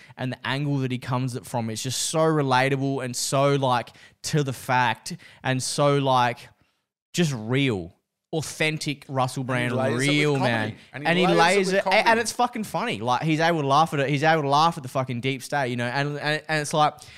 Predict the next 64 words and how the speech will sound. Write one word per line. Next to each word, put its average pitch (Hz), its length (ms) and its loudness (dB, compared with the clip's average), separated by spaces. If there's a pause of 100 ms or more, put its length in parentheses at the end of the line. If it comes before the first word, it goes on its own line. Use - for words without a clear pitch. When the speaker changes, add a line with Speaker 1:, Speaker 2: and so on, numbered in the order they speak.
(180)
Speaker 1:
it's 139 140 -4
very 165 320 2
interesting 143 640 -2
to 123 120 -6
see 123 400 -2
his 135 240 0
shift - 300 -4
as 117 100 -6
a 117 60 -4
human 117 260 -4
being 110 220 -4
as 107 100 -8
well. 113 420 -4
You 104 120 -12
know 98 80 -8
what 98 60 -8
I - 20 -8
mean? 110 120 -8
Like, 95 280 -6 (220)
Speaker 2:
Well, 135 140 -10
he, 196 180 -4
if 131 380 -10
you 175 80 -10
think 196 220 -8
about 117 280 -2
it, - 20 -4
right, 107 280 -4
he 127 120 -8
did 156 220 -8
those 147 220 0
trues, 110 680 -6 (960)
where 117 100 -4
he 120 80 -2
did 147 160 -6
the 147 60 -10
trues 139 400 -2
in 127 40 -6
about 120 260 -2
twenty 123 240 -8
fifteen. 110 400 -8
Right 104 80 -8
Speaker 1:
Yeah, 127 260 2
Speaker 2:
around 120 100 0
the 120 60 -2
Speaker 1:
yeah, 123 100 0
Speaker 2:
time 120 60 0
Speaker 1:
yeah, 127 100 0
Speaker 2:
that 120 60 0
we 113 60 -2
Speaker 1:
yeah. 123 100 0
I 113 100 0
Speaker 2:
started 120 160 0
Speaker 1:
remember 104 240 -4
Speaker 2:
hanging 107 200 0
Speaker 1:
that. 101 100 -14
Speaker 2:
out, 98 160 -12
and 107 100 -16
he 123 60 -4
Speaker 1:
Yeah. 123 80 0
Speaker 2:
was 110 160 0
getting 127 160 -12
pretty 117 260 -14
fucking 104 380 -8
deep. 98 320 -12